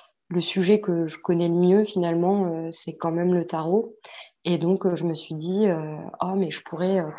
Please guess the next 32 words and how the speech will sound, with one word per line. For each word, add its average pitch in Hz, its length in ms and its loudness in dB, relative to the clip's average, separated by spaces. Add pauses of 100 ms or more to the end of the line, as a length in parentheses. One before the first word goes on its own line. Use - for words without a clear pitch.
(100)
créer, 190 360 2
en 165 100 -2
fait, 190 300 -2
une 170 200 -4
aventure 175 560 -2
avec 160 280 -6
les, 160 280 -8 (500)
avec 165 280 -6
les 165 120 -6
cartes 175 360 -6 (100)
du 156 180 -10
tarot. » 180 320 0
Et 214 80 2
puis, - 140 -6
en 160 80 -6
fait, 190 300 -4
euh, 170 380 -2 (460)
il 175 80 -6
y 180 40 2
a 170 120 2
un 170 100 0
système 196 760 0
de, 170 380 0
d'apprentissage 185 600 0
du 196 120 -4
tarot 185 260 2
qui 196 100 -4
s'appelle 185 300 2
le 190 100 8
voyage 180 360 4
du 175 100 -4
fou - 340 -8